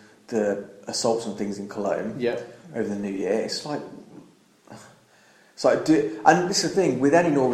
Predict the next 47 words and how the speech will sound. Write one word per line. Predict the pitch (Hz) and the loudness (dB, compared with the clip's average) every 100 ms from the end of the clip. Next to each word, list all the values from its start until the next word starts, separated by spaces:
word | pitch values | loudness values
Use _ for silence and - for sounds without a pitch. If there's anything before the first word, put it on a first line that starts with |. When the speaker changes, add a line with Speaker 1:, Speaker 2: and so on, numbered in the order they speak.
| 123 | -2
Speaker 1:
news | 135 123 | -2 0
organisation, | 120 113 110 107 - 123 | 0 2 0 -4 -8 -12
you | 131 | 0
don't | 190 180 151 | 2 4 2
know | 135 | 2
what | 131 - | 0 0
kind | - 127 | -2 -4
of | 110 | 2
bias | 127 117 113 - | 6 6 4 0
they | 113 113 110 - - | 0 0 -2 -8 0
Speaker 2:
One | 147 170 | 6 6
of | 147 | 6
Speaker 1:
have. | |
Speaker 2:
my | 156 151 | 4 4
favourite | - - - 180 185 | 0 -2 4 6 8
Speaker 1:
Will | 165 | 8
they | 156 151 | 8 6
report | 165 147 143 | 6 4 4
Speaker 2:
times | |
Speaker 1:
something | - 151 - 170 135 | 2 -2 -2 -4 0
or | |
will | 110 | 2
they | 113 | 2
rep-, | 110 110 143 | 0 -2 -4
not | 131 139 | -4 -2
report | 139 - 139 135 | -4 0 0 0
something | 135 139 139 | -6 -6 -6
because | 131 131 123 120 | -2 0 0 0
Speaker 2:
Yeah. | |
Speaker 1:
of, | - - - _ - | -6 -14 -20 _ -6
you | |
just | 170 208 | -2 0
don't | - - | 0 4
know. | 135 92 - | 4 4 0
I | - | 0
Speaker 2:
One | 113 | 2
Speaker 1:
mean, | 160 | 4
Speaker 2:
of | 156 | 4
my | 156 | 2
favourite | - 175 160 160 | 4 4 4 2
times | 170 156 127 | 2 2 0
for | - 127 | -4 -6
news | 135 120 104 107 107 | -4 -4 -4 -8 -8
was | 113 107 | -6 -6
during | - 127 117 117 | -4 -2 -2 -2
the | 113 | -4
Olympics. | 117 113 110 92 - | -4 -4 -8 -10 -14